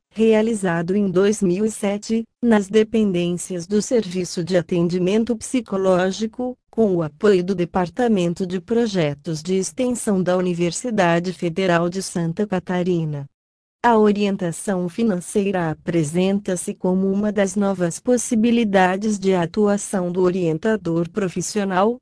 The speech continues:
e estudos como esse contribuem para novas pesquisas no âmbito da orientação profissional.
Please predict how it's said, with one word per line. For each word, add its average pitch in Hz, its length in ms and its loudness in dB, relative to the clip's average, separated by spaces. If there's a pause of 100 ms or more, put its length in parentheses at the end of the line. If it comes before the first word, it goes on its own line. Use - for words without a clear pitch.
(160)
e 214 200 2
estudos 196 720 -4
como 202 320 2
esse 170 380 -2
contribuem 202 840 -2
para 190 260 -2
novas 175 520 -2
pesquisas 214 800 0
no 175 120 0
âmbito 175 460 -2
da 180 140 0
orientação 170 840 -2
profissional. 165 960 -2